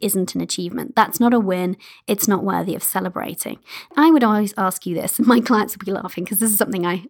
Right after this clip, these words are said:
I ask them all the time. "How many clients do you need?" <laughs> Let's say you have the type of business where you could serve eight clients at a time and you have an email list of sixteen people. Well, I'd say that's pretty good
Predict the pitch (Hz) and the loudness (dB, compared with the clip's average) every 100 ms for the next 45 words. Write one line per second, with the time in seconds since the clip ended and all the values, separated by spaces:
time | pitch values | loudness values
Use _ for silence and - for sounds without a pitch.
0 | - 190 190 - - 175 - 180 - 190 | -6 -4 -4 -4 -4 -4 -4 -6 -4 -2
1 | 208 180 - - _ - 403 381 277 - | -2 -2 -6 -20 _ 2 6 6 6 2
2 | 196 190 180 - - 170 - - - - | 0 2 0 -4 -10 -10 -10 -10 -14 -16
3 | - - - - - - - 453 - - | -16 -18 -20 -14 -10 -10 -2 0 0 2
4 | 214 208 226 285 277 269 202 202 196 165 | 4 4 4 2 2 2 0 0 -2 -2
5 | 175 175 185 185 233 247 240 - 175 175 | -2 -2 -2 0 2 2 0 0 2 0
6 | 175 - 233 233 - - 190 160 - 175 | -2 0 0 0 -6 -8 -6 -8 -8 -8
7 | 190 - 180 - - - - 294 320 330 | -8 -6 -6 -8 -14 -10 0 4 6 4
8 | 302 277 262 262 254 247 247 - 202 196 | 0 0 0 2 2 4 2 0 -2 0
9 | 196 - - 202 180 185 - 233 - 214 | 0 -4 -4 -2 -2 -2 -4 -4 -4 -4
10 | 202 196 175 - 185 - - - - 226 | -4 -4 -8 -8 -10 -10 -18 -12 0 2
11 | 254 262 - 277 285 208 190 202 226 - | 6 4 4 0 2 0 0 0 -4 -6
12 | - 226 220 214 208 | -2 0 2 4 4